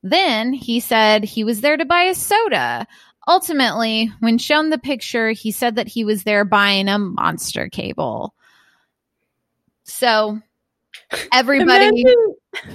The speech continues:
Speaker 2: being like, "I need a soda. I should go to a giant
Speaker 1: Yeah.
Speaker 2: Walmart
Speaker 1: I'm going to
Speaker 2: and
Speaker 1: Walmart
Speaker 2: not
Speaker 1: to buy a soda."
Speaker 2: a convenient store.
Speaker 1: But obviously the jury
Speaker 2: <laughs>
Speaker 1: was like,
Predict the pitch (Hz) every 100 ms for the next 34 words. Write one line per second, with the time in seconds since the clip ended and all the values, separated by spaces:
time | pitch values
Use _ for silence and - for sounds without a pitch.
0 | - - 392 339 269 247 214 - 220 233
1 | 277 311 269 254 - 185 190 180 139 -
2 | _ _ _ _ _ - 196 208 262 214
3 | 202 190 208 196 165 151 139 143 156 170
4 | 175 202 240 247 240 - - - _ _
5 | _ _ - 208 180 180 185 165 190 202
6 | 196 175 156 165 180 135 208 208 214 226
7 | 226 180 190 185 190 - - 196 78 -
8 | - - - - - - - 208 _ _
9 | _ _ _ - 180 - 196 185 175 180
10 | 180 175 160 - _ - _ _ _ _
11 | _ - - 156 - 135 - - 233 208
12 | 240 233 - - 220 220 226 233 226 214
13 | 196 208 208 202 196 190 185 185 185